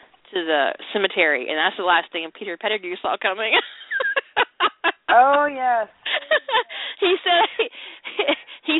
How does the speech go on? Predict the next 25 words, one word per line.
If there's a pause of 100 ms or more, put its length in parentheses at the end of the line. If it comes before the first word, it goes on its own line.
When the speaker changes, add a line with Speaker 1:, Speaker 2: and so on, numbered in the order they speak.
(100)
Speaker 1:
set
a (100)
trap
for
a
fourteen-year-old
and
got
Dumbledore
instead. (400)
So (420)
<laughs> (340)
that
didn't
quite
work
Speaker 2:
You
Speaker 1:
out.
Speaker 2:
know,
Speaker 1:
And,
um, (200)
Speaker 2:
that, (240)
that
would
definitely